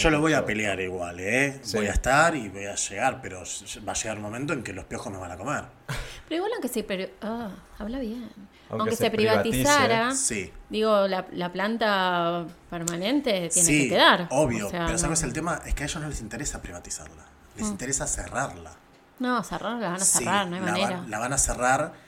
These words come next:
Speaker 1: O sea, no, no se puede privatizar porque hay una ley que dice que, eh, las empresas estatales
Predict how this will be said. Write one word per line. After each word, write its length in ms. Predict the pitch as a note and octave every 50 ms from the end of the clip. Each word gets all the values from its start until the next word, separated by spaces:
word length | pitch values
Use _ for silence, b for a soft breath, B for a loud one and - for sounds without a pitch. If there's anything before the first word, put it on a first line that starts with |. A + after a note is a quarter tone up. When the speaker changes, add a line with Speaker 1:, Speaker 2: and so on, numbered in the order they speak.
| B B - - - - - -
Speaker 1:
O 60 | B2+
sea, 120 | - - A#2+
no, 80 | D3 D#3 - -
no 100 | D3+ D#3
se 100 | E3 - -
puede 140 | G3+ G#3+ G3
privatizar 440 | F3+ E3 D3+ C3+ B2+ C3 - G#3+ G3
porque 160 | F3+ D#3+ - D3
hay 60 | D3+
una 140 | D3 C3 A#2+
ley 280 | A2 G2 F2 E2+ E2+ - - - - - - - - -
que 120 | - A2
dice 320 | A2+ C#3+ C#3 - - E3 D#3+
que, 360 | - C#3+ C#3 D3 F3 F#3+ B B B B B B -
eh, 80 | - A2
las 180 | G#2+ G2+ - A#2+
empresas 440 | G#2 G#2 - A#2 G#2+ - - - -
estatales 440 | - - C#3 - A3+ A#3 A3+ G#3+